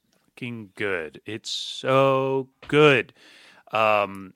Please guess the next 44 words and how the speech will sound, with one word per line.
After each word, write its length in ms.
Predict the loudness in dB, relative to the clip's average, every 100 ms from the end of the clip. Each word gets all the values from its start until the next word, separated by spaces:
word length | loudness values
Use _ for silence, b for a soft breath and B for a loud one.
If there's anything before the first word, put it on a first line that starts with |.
| _
it's 160 | -16 -4
got 180 | 0 0
all 140 | 0
kinds 460 | -4 -4 -4 -4 -6
of 100 | -6
little 200 | -6 -8
jams 440 | -8 -8 -8 -14
in 80 | -16
it 140 | -14
too. 280 | -8 -6 -6
It's 200 | -8 -10
not 220 | -6 -6
just 220 | -6 -8
straight 520 | -8 -8 -4 -4 -4 -6
Ghost 340 | -6 -4 -8
funky 380 | -10 -12 -12 -14
jam. 500 | -8 -6 -6 -8 -18 B B B B B
Um, 540 | -18 -16 -16 -18 -20 -20 _ _ -8
and, 420 | -2 -2 -4 -16 _ _
and 160 | -10 -4
I 120 | -2
wanna 240 | -2 -6 -6
s-, 220 | -8 -10 _ _ _ _
just, 340 | -6 -4 -4 -12 _ _ _ _ _ _ _ _ -14
'cause 240 | -10 -8 -8
I, 60 | -8
you 200 | -8 -2
guys 200 | 0 0
probably 280 | 0 -2 0
have 160 | -2 -4
notes 280 | -6 -8 -8
on 120 | -10
it, 80 | -10
so 140 | -12
I 40 | -12
won't, 260 | -8 -10 -8
I 80 |
won't 220 | -8 -8 -6
talk 340 | -4 -4 -6
all 200 | -8 -8
night 200 | -6 -8
about 240 | -6 -8 -8
it, 80 | -10
but 160 | -12